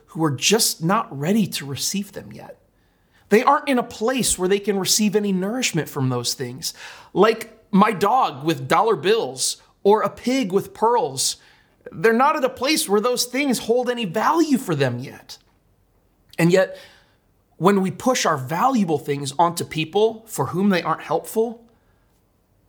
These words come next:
all we're doing is frustrating them, making them angry, and honestly,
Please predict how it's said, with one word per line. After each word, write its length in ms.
all 220
we're 80
doing 320
is 140
frustrating 720
them, 180
making 380
them 180
angry, 400
and 120
honestly, 600